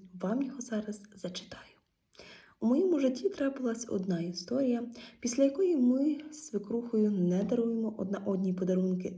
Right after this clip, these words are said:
навіть на великі свята. Я вже вісім років у шлюбі.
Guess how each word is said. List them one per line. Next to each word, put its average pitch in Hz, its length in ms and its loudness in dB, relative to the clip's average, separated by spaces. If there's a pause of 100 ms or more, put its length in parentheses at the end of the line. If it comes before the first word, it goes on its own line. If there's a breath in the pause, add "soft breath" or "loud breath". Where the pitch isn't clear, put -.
навіть 180 440 -2
на 165 80 -4
великі 151 340 -4
свята. - 340 -12 (760 loud breath)
Я 262 100 4
вже 262 260 0
вісім 214 500 -4
років 170 280 -4
у 165 40 -4
шлюбі. - 340 -14